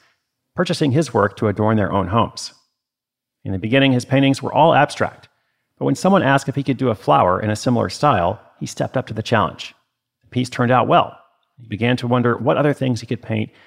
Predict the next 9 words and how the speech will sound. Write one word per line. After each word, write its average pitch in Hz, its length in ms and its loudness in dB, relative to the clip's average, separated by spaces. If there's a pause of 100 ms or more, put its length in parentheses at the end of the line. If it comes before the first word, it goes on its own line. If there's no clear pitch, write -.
(120)
in 95 80 -6
this 98 140 -6
unique 107 320 0
style 101 360 4
that 113 180 -6
blended 113 340 0
abstract 95 540 -4
with - 120 -16
realism. 95 360 -2